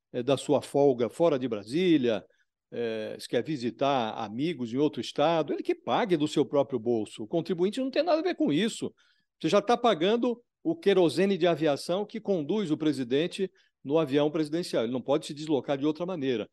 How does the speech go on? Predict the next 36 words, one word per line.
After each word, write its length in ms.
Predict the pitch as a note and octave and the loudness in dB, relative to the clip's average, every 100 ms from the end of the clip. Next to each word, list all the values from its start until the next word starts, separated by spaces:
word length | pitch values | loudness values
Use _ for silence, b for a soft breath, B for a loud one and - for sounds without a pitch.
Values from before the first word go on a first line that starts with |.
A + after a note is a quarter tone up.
| _ | _
Há 100 | A#2 | -6
todo 260 | B2+ A3 B3 | 0 0 2
um 80 | A3+ | -2
aparato 460 | G3+ F#3 F#3+ G3 | 0 0 0 -2
de 100 | F#3 | -10
segurança, 600 | F3+ F#3+ F3 C#3 C#3+ C#3 | -4 -2 0 0 -2 -4
mas 160 | C3+ F3 | -6 -6
isso 200 | B3 F#3+ | -6 -4
tudo 240 | A3+ B3 | -4 -2
já 140 | F#3+ A3 | 2 2
é 80 | |
pago 480 | C#4 - F3 G3+ D#3+ | 2 2 4 4 0
pelo 220 | - C3+ | 0 -2
contribuinte. 580 | C3+ C3 C3 A#2 G#2 - b b - | -2 -4 -4 -2 -4 -8 b b 0
Agora, 260 | G3+ C#3 | 4 4
não 140 | F3+ C4+ | 6 4
faz 240 | D#3+ C3+ | 2 0
sentido 560 | A#3 G#3+ F3+ F3 F3+ F3+ b b | -2 -4 0 0 0 -8 b b
você 240 | E3+ E3+ | -8 -2
ter 240 | F3 F3+ D#3 | 0 2 2
gasto 380 | C3+ D#3+ - D#3 | 2 0 0 -6
milionário 520 | E3 E3 D#3 E3 D#3+ | 0 0 2 0 0
numa 220 | E3 D#3+ | -2 -2
padaria, 720 | D#3 D3 E3+ E3 F3 F#3 E3+ - b _ - | 0 0 2 -2 -2 0 -2 -2 b _ -12
né, 340 | C#3 C#3 B2+ A#2+ B2+ C#3 B2+ | -4 0 0 -2 -10 -10 -8
em 180 | D3+ C#3+ | -6 -6
dias 460 | A#2+ F3 E3+ C3 - | -6 4 4 4 2
que 260 | D3 C3+ - _ | -2 -2 -6 _
coincidem 800 | E3 E3 C#3 - F#3 F3 C#3+ B2 | 0 0 -2 -2 -2 0 0 0
com 220 | - D#3 | 2 2
o 180 | C#3+ D3 | 2 -2
casamento 640 | E3 D3+ D3 D3+ F#3 D#3+ | 0 0 0 0 -2 -4
do 100 | C#3 | -6
filho 280 | - C#3 C#3+ | -4 -2 -2
do 100 | C#3+ | -2
presidente, 720 | E3 E3+ F#3+ E3 D#3+ D#3 C#3+ | 0 -2 0 0 0 -2 -8